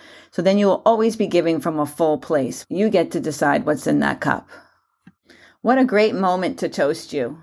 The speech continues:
I'm raising my glass to your enlightenment, your deliciousness, your abundance, your health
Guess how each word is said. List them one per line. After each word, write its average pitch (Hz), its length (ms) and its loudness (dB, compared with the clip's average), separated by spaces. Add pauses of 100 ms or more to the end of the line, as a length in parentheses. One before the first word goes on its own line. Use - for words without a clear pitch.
(420)
I'm 175 160 -4
raising 240 340 2
my 240 160 2
glass 156 600 0 (320)
to 185 120 -8
your 190 200 2
enlightenment, 151 720 -2 (640)
your 202 200 0
deliciousness, 196 920 0
your 202 240 2
abundance, 180 760 -2 (200)
your 226 280 0
health 175 600 0